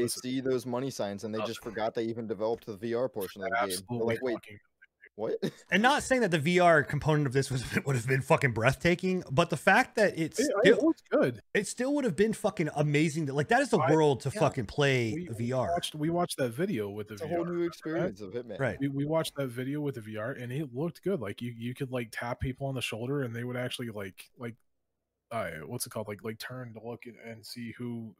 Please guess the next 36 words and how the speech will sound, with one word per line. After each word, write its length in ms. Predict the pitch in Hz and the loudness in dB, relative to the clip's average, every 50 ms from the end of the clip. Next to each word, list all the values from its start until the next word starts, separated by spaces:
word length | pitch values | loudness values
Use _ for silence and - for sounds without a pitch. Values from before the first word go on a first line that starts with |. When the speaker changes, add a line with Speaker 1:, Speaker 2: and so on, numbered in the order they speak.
| - | -10
Speaker 1:
who 160 | 123 123 113 | -8 -8 -8
tapped 260 | 101 - 120 117 110 - | -6 -4 -6 -6 -6 -6
him 100 | 117 110 | -10 -10
on 80 | 107 | -10
the 80 | 95 90 | -10 -10
shoulder. 380 | - - 123 123 107 95 87 | -8 -8 -8 -8 -8 -8 -12
If 140 | 95 - - | -12 -14 -14
you 60 | 117 | -18
tapped 260 | 110 - 123 117 - - | -12 -10 -10 -10 -10 -12
him 100 | 120 120 | -16 -8
on 80 | 113 | 0
the 40 | 135 | 2
Speaker 3:
Yeah. 100 | 190 202 | 2 2
Speaker 1:
right 100 | 151 120 | 2 0
shoulder, 240 | - 131 123 127 127 | -2 -2 0 -2 -2
they 200 | 123 - - 113 | -2 -4 -8 -14
would 80 | 113 - | -14 -14
turn 180 | - 113 113 | -14 -16 -18
to 60 | 110 101 | -16 -16
the 120 | 104 95 | -12 -6
right. 240 | 104 120 110 95 - - _ _ _ _ _ _ - | -4 -4 -4 -4 -6 -10 _ _ _ _ _ _ -6
And 120 | 120 113 | -4 -2
then 200 | 113 113 110 107 | -2 -2 -2 -2
the 100 | 110 113 | -4 -4
dude, 240 | 110 123 120 123 117 | -2 0 -2 0 0
like, 220 | 117 110 107 - | 0 -2 -2 -4
literally 260 | 117 120 113 107 107 110 | -6 -4 -4 -4 -4 -4
stabbed 340 | - - - 113 113 110 | -4 -4 -2 -2 -4 -4
him 100 | 117 110 | -6 -10
in 60 | 107 104 | -10 -12
the 60 | 98 | -12
face 280 | - - 113 107 - | -10 -8 -8 -8 -8
on 80 | 107 98 | -10 -14
the 60 | 101 | -12
left 160 | 101 104 - | -12 -12 -12
side. 180 | - - - - | -12 -16 -16 -20